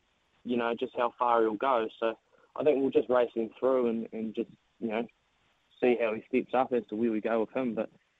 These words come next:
the Derby, you know, like you say, this year it's, um, it's incredibly tough. So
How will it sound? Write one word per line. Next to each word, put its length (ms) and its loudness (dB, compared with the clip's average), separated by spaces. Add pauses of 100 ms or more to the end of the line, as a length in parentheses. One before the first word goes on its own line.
(120)
the 80 -8
Derby, 500 6 (380)
you 80 0
know, 120 2
like 160 4
you 120 -4
say, 160 6
this 140 -2 (200)
year 200 4
it's, 120 0 (140)
um, 220 0 (360)
it's 140 -10
incredibly 580 2
tough. 200 6 (180)
So 160 2